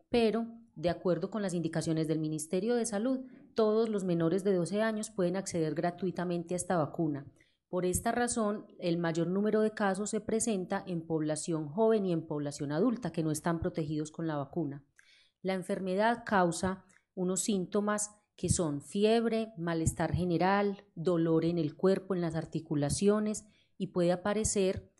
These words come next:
un tinte amarillo que se llama ictericia en los ojos y en la piel, orina de color oscura,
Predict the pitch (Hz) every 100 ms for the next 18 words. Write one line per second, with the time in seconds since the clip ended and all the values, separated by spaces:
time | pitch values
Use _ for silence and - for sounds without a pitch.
0 | _ _ 190 180 170 165 165 160 214 202
1 | 190 202 196 196 190 156 151 190 160 135
2 | 143 - - 165 165 160 160 180 202 -
3 | - 190 180 - 185 180 - - _ -
4 | 196 214 226 226 226 190 196 214 - -
5 | 170 165 151 143 - 185 156 151 - _
6 | _ 170 170 185 185 202 202 175 160 175
7 | - - 226 202